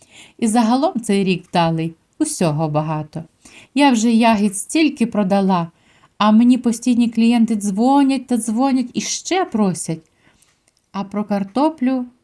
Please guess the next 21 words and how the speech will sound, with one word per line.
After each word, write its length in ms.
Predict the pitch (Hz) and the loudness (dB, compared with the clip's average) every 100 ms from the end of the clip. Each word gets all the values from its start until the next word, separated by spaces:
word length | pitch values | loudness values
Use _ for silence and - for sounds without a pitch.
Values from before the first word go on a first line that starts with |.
| _ | _
вже 240 | 196 185 196 | -4 -2 0
домовляються. 1160 | 180 180 175 180 185 254 277 269 - - 226 226 _ _ _ _ _ _ _ _ - | 0 0 0 0 2 2 0 -4 -8 -6 -6 -8 _ _ _ _ _ _ _ _ -6
І 60 | 220 | -4
Ірина 480 | 208 202 196 190 | -2 -2 0 0
Васильівна 720 | 175 175 - 214 262 277 254 240 | -2 -4 -2 0 0 0 0 0
дзвонила, 720 | 233 240 226 233 226 214 214 - | -2 2 4 4 2 0 -4 -6
просила 480 | 214 214 233 220 220 | -2 0 2 2 2
для 200 | 208 214 | 2 0
себе 340 | - 214 196 | 2 0 2
і 40 | 190 | 0
для 160 | 202 | 0
сестри. 560 | 202 196 - 196 202 196 _ _ _ | -2 -6 -6 -6 -6 -8 _ _ _
Іван 360 | 165 170 208 247 | -2 2 2 2
Сергійович 880 | - 165 143 147 196 262 294 294 294 | 0 -4 -4 -2 0 2 0 0 -2
замовив 720 | 285 285 277 285 285 262 254 - _ _ | 2 4 4 4 2 0 -6 -12 _ _
три 320 | 190 214 285 | -4 0 0
мішки. 640 | 330 381 - - 240 190 - _ - | -2 -8 -12 -6 -4 -4 -6 _ -14
Вдалий 640 | 202 302 285 196 220 285 330 | -4 0 2 4 2 2 0
рік». 340 | 269 165 - _ _ _ _ _ _ _ _ _ _ - | 0 -2 -6 _ _ _ _ _ _ _ _ _ _ -14
«Зоя 380 | 208 240 294 381 | -4 -2 -2 -2
Петрівно, 640 | 466 359 226 180 175 170 | -6 -2 0 0 -4 -6